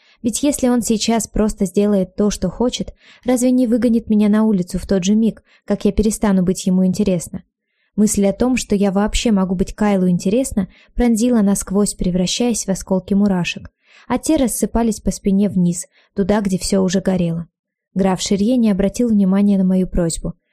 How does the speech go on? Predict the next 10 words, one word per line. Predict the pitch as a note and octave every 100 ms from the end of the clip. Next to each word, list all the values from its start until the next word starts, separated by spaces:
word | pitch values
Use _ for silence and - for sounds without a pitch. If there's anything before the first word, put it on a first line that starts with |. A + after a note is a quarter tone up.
| _ -
В | F#3
этот | F#3 F3+
момент | F#3 A3 C4 -
он | - A#3 G#3+
вынул | G3+ F#3 A#3 A3 F#3+
из | - F#3+
моих | G3 G3+ G3+
судорожно | - G3+ F#3+ F3+ F#3
сжатых | F3 F#3+ F#3 F#3
пальцев | - A#3 - F#3+